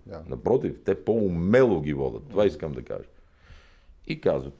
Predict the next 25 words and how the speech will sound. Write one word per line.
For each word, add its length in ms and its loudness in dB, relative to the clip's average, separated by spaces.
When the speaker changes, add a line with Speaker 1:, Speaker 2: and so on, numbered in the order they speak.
Speaker 2:
ние 420 0
в 260 -6
нашата 420 -2
програма 480 -6
увеличение 540 -2
на 120 -2
данъци 420 -4
не 80 -4
мога 200 -4
да 100 -16
допуснем. 480 -20
Speaker 1:
Мгм. 280 -12
Speaker 2:
В 20 -18
нашата 380 -2
програма 420 -2
намаление 440 -2
на 100 -8
доходи 420 -8
не 80 -6
може 300 -6
да 80 -14
допуснем. 560 -20
В 80 -18
нашата 400 -2
програма 440 -4